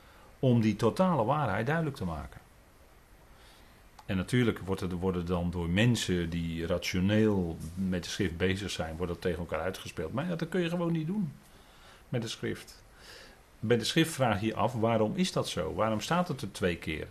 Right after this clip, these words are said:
Is dat overbodig? Natuurlijk niet, want God heeft geen enkel woord te veel daarin laten zetten.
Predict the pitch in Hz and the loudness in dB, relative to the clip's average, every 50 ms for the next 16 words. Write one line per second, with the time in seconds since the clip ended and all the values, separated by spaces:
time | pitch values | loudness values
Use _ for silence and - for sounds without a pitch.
0 | - - - - - - - - - - 135 127 113 117 107 139 151 175 175 170 | -14 -18 -14 -8 -4 -2 -2 -2 0 0 0 0 0 0 -2 0 0 0 0 -2
1 | - - 135 131 131 131 - 202 185 135 - - 175 196 214 - 139 123 - - | -4 -2 -2 -2 -2 -2 -2 -2 -2 -2 -2 0 -2 -2 -2 -2 -6 -6 -4 -4
2 | 131 117 - 113 107 - - 117 110 - - - 196 196 185 - 120 101 110 127 | -4 -2 -2 -2 -2 -2 -4 -6 -6 -6 -2 2 2 4 4 4 2 0 0 0
3 | 113 - - 95 95 117 123 110 95 95 - - 98 95 95 - - - 92 90 | 0 -2 -4 -4 -2 -2 -2 0 -2 -2 -4 -4 -6 -6 -6 -8 -8 -8 -6 -6
4 | 87 - - 101 - - - 90 92 87 80 - 117 120 | -6 -6 -8 -12 -12 -10 -8 -6 -4 -4 -4 -6 -8 -10